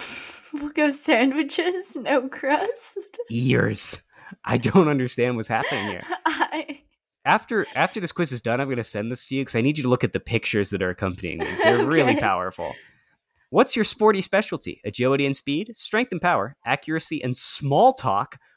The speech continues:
Speaker 2: or charms and potions?
Speaker 1: We'll go charms and potions.
Speaker 2: <laughs> Pick a pattern or fabric. Stripes, hoops,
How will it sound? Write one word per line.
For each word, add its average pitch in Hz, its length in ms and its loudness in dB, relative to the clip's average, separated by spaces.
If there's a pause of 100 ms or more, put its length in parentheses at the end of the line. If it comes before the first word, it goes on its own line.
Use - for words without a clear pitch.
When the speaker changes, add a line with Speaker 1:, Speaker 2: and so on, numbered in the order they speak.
(220)
Speaker 2:
or 151 160 4
charms 240 680 2
and 175 260 2
potions? - 920 2 (1900)
Speaker 1:
We'll 320 120 0
go 640 120 4
charms 269 520 2
and 220 140 -4
potions. 196 1000 -8 (360)
Speaker 2:
<laughs> - 760 -10
Pick 302 260 0
a 151 60 0
pattern 165 400 0
or 160 80 -2
fabric. - 560 -4
Stripes, - 680 0 (140)
hoops, - 480 0